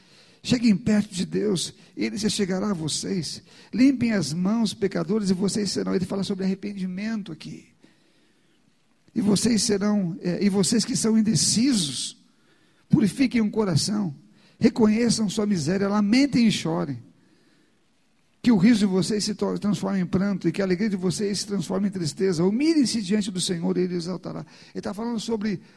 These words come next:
arrependimento de comportamentos errados que pessoas tinham e simplesmente achavam que não tinham nenhum problema,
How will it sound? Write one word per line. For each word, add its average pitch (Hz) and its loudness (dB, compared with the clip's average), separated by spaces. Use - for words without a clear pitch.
arrependimento 220 2
de 208 2
comportamentos 226 2
errados 202 0
que 233 -4
pessoas 226 0
tinham 285 2
e 233 4
simplesmente 247 -2
achavam 247 -2
que 254 -4
não 262 2
tinham 269 2
nenhum 254 -2
problema, 247 2